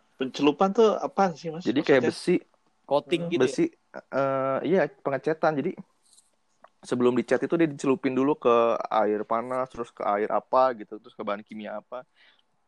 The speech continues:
Speaker 2: Kayak gitu.
Speaker 3: Itu ma-, masuk
Speaker 2: Baru
Speaker 3: ke
Speaker 2: dicat.
Speaker 3: Genba bukan sih, Mas?
Speaker 2: Apa?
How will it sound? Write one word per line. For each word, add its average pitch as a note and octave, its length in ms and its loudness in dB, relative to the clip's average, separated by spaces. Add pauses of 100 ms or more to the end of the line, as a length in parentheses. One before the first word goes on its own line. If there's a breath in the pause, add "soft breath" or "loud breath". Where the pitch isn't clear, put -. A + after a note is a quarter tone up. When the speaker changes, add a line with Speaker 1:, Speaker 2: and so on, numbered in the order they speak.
(440)
Speaker 2:
Kayak A2 260 -14
gitu. C#3 240 -14 (540)
Speaker 3:
Itu F#3+ 380 0 (280)
ma-, C3+ 220 -16
masuk D3 260 -2
Speaker 2:
Baru A#2 60 -6
Speaker 3:
ke A#2+ 80 -4
Speaker 2:
dicat. A2 280 0
Speaker 3:
Genba - 300 -2
bukan D#3 200 -2
sih, E3+ 100 -18
Mas? G#3+ 140 -16 (560)
Speaker 2:
Apa? - 240 0